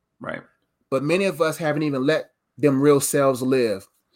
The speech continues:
Speaker 2: But you have to let those other dreams die. My hoop dream's been dead. I, the, the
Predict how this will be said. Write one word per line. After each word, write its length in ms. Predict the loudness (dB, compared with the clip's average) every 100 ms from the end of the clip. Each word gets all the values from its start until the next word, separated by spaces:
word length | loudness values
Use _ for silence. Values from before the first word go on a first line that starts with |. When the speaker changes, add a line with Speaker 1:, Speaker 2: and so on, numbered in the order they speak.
| -20 _ _
Speaker 2:
But 200 | 0 2
you 80 | 2
have 140 | 2 4
to 60 |
let 220 | 4 4
those 320 | 6 6 4 2
other 220 | 2 2 2
dreams 400 | -2 -2 -4 -2
die. 240 | -2 0
My 100 | 0
hoop 200 | 0 0
dream's 300 | 0 -2 -2
been 300 | -2 0 0
dead. 360 | -2 -4 -6 -10 _ _ -6
I, 180 | -6
the, 220 | -2 -2 -2 -12 -18 _ _ _ _ _ -20
the 100 | -2